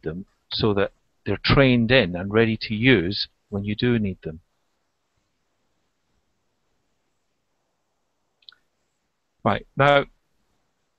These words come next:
blood flows more slowly through a tense muscle than it does through a relaxed one. So by relaxing our muscles, we allow our blood to circulate more easily,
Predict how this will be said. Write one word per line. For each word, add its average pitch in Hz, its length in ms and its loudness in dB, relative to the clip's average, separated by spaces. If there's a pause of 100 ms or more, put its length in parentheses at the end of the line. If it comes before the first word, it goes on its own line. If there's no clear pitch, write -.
blood 190 360 4
flows 180 440 4
more 147 160 6
slowly 131 680 4
through 120 140 2
a - 40 2
tense 214 440 2
muscle 98 360 -6 (220)
than 110 140 -4
it 123 100 -6
does 117 260 -2
through 110 180 0
a 110 60 2
relaxed 117 560 0
one. 82 200 -10 (560)
So 113 420 0
by 107 120 2
relaxing 120 680 0
our 104 80 -2
muscles, 87 560 -10 (360)
we 104 140 -2
allow 117 280 4
our 165 100 6
blood 123 240 2
to 117 100 -10
circulate 113 520 -4
more 101 200 -4
easily, 131 600 -4